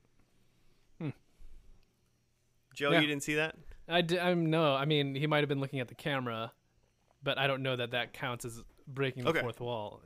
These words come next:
Speaker 1: if, if he's just
Speaker 2: I
Speaker 1: looking at
Speaker 2: mean,
Speaker 1: the
Speaker 2: who,
Speaker 1: camera.
Speaker 2: who's he looking at if he's not
Speaker 1: <laughs>
Speaker 2: looking?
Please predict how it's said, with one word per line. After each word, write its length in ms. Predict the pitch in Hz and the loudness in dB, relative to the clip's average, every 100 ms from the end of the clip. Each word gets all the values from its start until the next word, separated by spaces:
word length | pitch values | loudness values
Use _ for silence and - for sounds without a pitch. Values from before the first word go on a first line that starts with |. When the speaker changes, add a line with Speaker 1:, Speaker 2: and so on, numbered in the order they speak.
| 110 | -20
Speaker 1:
if, 60 | - - | -20 -20
if 100 | - | -14
he's 140 | 117 113 | -14 -10
just 280 | 127 117 | -10 -8
Speaker 2:
I 40 | 117 | -6
Speaker 1:
looking 20 | |
at 60 | 156 | -2
Speaker 2:
mean, 180 | 143 139 | 0 -2
Speaker 1:
the 60 | 120 | 2
Speaker 2:
who, 160 | 175 | 2
Speaker 1:
camera. 140 | 165 - | 2 0
Speaker 2:
who's 160 | 165 151 | 0 0
he 60 | |
looking 280 | 156 165 151 | 0 -2 -2
at 200 | 117 - - | -2 -4 -6
if 140 | 123 | -8
he's 180 | 131 123 | -6 -2
not 260 | 135 127 - | 0 2 6
Speaker 1:
<laughs> 0 | |
Speaker 2:
looking? 400 | 247 135 127 | 6 4 -2